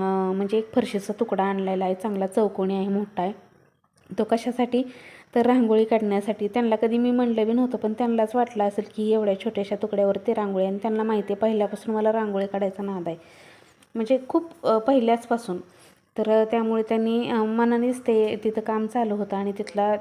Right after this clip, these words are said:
म्हणजे आमचं स्वतःची जी साईड चालू आहे ना त्या साईडवरनं आणलं आहे. तर साईड चालू होती, मग तिथं ते फरशीचा किचन ओट्याचा तुकडा निघला होता, तो भांडं बसवता तिथला बरोबर चौकोनी होता,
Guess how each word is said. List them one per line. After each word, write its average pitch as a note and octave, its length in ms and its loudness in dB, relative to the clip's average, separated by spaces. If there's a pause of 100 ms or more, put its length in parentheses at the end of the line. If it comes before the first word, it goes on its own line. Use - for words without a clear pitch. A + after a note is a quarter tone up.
(160)
म्हणजे G#3 240 -2
आमचं G#3 380 0
स्वतःची G#3 640 -6
जी G3+ 140 -2
साईड G#3+ 240 0
चालू G#3+ 280 -2
आहे G3 100 0
ना G3 100 -6 (500)
त्या G#3+ 120 4
साईडवरनं G3 500 -2
आणलं F3+ 240 -8
आहे. E3+ 80 -14 (380)
तर A3+ 60 -2
साईड A3+ 260 0
चालू A3+ 280 -2
होती, G3+ 240 -2
मग G3+ 220 -4
तिथं G#3+ 240 -2
ते G#3+ 100 0
फरशीचा G3+ 680 -6
किचन G#3 320 -4
ओट्याचा G3+ 340 -4
तुकडा G3+ 340 -4
निघला F#3+ 300 -4
होता, F#3 220 -6
तो F#3+ 160 -4
भांडं G3 320 -2
बसवता F#3 380 -4
तिथला F3+ 360 -6
बरोबर F#3 360 -4
चौकोनी G3 460 -6
होता, F#3 260 -8